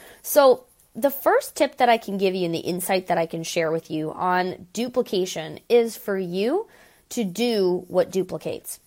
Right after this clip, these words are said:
What do I mean by that? Um, I mean, when it comes to a duplication side of things, when you're showing up and you're doing videos, how are you showing up and doing videos? Are you dressed in a suit?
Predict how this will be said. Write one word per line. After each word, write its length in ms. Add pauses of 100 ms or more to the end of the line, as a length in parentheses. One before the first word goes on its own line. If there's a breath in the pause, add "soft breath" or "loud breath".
(180)
What 220
do 60
I 100
mean 180
by 140
that? 180 (400 loud breath)
Um, 400
I 100
mean, 720 (440 soft breath)
when 140
it 80
comes 280
to 100
a 60
duplication 720
side 220
of 80
things, 260
when 220
you're 240
showing 360
up 280
and 120
you're 140
doing 340
videos, 440
how 240
are 120
you 140
showing 300
up 120
and 120
doing 260
videos? 400
Are 60
you 100
dressed 320
in 80
a 60
suit? 460